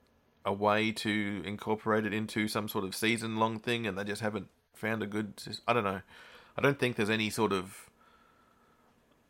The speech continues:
like, Pokemon that you can naturally tie it into other than just sticking a random one in there for the fun of it. But, um, I don't know. It, it's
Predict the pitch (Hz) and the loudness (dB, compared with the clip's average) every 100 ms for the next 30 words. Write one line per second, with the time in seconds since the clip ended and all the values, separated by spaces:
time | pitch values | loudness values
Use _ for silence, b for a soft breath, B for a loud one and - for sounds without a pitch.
0 | _ _ _ _ _ _ 104 95 - 107 | _ _ _ _ _ _ -6 -4 4 4
1 | 107 107 95 82 98 98 101 - - - | 4 0 0 -2 -6 -6 -6 -10 -20 -2
2 | 101 110 - 101 - - 95 92 95 98 | 0 0 -2 -6 -6 -6 -4 -2 -4 -4
3 | 107 101 98 98 98 98 104 - 110 - | -2 2 2 2 -4 -4 -4 -4 -6 -6
4 | 104 92 95 101 98 104 98 101 98 98 | -6 -4 0 0 0 -2 -2 -2 -2 -4
5 | 95 104 101 - 95 98 _ - - _ | -2 0 0 0 -8 -8 _ -12 -12 _
6 | _ - 101 104 131 101 b b b b | _ -12 -8 -8 -10 -16 b b b b
7 | b _ _ _ _ _ _ 104 107 98 | b _ _ _ _ _ _ 2 2 0
8 | - - b b b b b b b b | -10 -12 b b b b b b b b
9 | - - - 127 | -4 -2 0 0